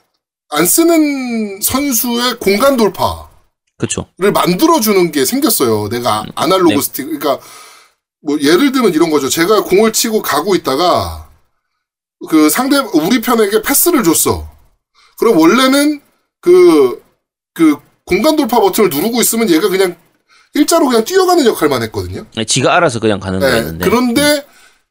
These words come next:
Speaker 1: 그것만 원래 했었는데 이제는 내가 방향까지 지정을 해줄 수가 있어요.
Speaker 2: 음.
Speaker 1: 어느 쪽으로 공간 돌파를 해라고. 그러니까 패스를 보내는 순간. 그럼 패스를 보내고 저는 이제 그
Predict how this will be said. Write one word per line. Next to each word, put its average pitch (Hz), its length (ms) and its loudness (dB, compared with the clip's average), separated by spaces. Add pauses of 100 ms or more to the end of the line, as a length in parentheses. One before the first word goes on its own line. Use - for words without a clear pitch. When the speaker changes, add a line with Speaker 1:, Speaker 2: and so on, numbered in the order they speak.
(240)
Speaker 1:
그것만 285 640 2
원래 170 220 4
했었는데 202 340 2
이제는 196 300 -2
내가 170 240 0
방향까지 262 600 0
지정을 135 400 0
해줄 110 160 -6
수가 - 220 -8
있어요. 82 600 -12
Speaker 2:
음. 90 140 -8 (260)
Speaker 1:
어느 180 240 2
쪽으로 202 280 2
공간 135 280 -2
돌파를 120 360 -2
해라고. 92 440 -4
그러니까 107 280 -12 (320)
패스를 240 360 0
보내는 175 360 4
순간. 120 480 -4 (760)
그럼 185 160 2
패스를 262 300 -2
보내고 294 380 2
저는 190 220 4
이제 147 240 2 (420)
그 143 600 2